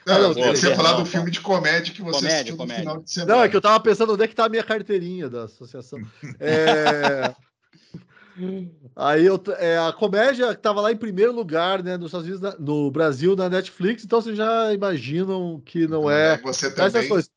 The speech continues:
Speaker 1: procurou,
Speaker 2: Aí eu come-,
Speaker 1: né, Paulo?
Speaker 2: porque... aí eu comecei a assistir que o nome em português é De Volta ao Baile, é com aquela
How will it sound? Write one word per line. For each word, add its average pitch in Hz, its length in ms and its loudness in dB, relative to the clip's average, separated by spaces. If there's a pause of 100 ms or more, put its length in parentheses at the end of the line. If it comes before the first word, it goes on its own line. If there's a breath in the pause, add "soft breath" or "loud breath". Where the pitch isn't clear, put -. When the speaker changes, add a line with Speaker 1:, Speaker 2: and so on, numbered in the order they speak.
(240)
Speaker 1:
procurou, 139 260 -14
Speaker 2:
Aí 269 60 4
eu 349 80 0
come-, 359 200 -2
Speaker 1:
né, 294 80 -4
Paulo? - 200 -10
Speaker 2:
porque... 247 140 -10 (300)
aí 180 100 2
eu 247 60 4
comecei 320 360 -2
a - 20 -2
assistir 302 500 -2
que 196 540 2
o 156 80 -8
nome 185 220 -2
em 196 40 -4
português 202 400 -2
é 226 80 4
De 190 140 -2
Volta 214 300 2
ao 190 80 2
Baile, 131 600 -2
é 123 80 -12
com 143 100 -12
aquela 135 1120 -4